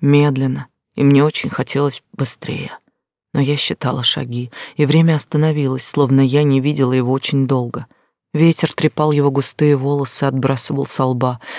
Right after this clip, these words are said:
и этот зимний взгляд, такой обжигающий синий, такой тёмный и манящий. Оказывается, я ужасно боялась, что больше не увижу его. Пошла быстрее, и когда приблизилась совсем близко,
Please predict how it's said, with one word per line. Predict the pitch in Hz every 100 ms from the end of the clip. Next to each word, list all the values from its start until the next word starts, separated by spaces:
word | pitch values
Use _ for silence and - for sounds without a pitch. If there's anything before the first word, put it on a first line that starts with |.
| -
и | 165
этот | 151 -
зимний | 135 143 180 175
взгляд, | 156 139 139 131 -
такой | 131 - 139
обжигающий | 123 135 151 160 151 175
синий, | - - 135 131 120
такой | 123 139
тёмный | 123 - 151 151 151 -
и | 139
манящий. | 131 131 120 117 - - - _ _ _ _ _ _ _ _ -
Оказывается, | 143 - 139 135 131 - 135
я | 135
ужасно | 135 151 151
боялась, | 147 151 147 131 127
что | - 131
больше | 131 131 -
не | 139
увижу | 131 135 127 123
его. | 123 117 107 - - -
Пошла | 156 147 160
быстрее, | 151 147 - 135 131 127 - -
и | -
когда | - 135 139
приблизилась | - 139 131 156 147 139 127
совсем | - 127 - 143 131
близко, | 143 160 - 123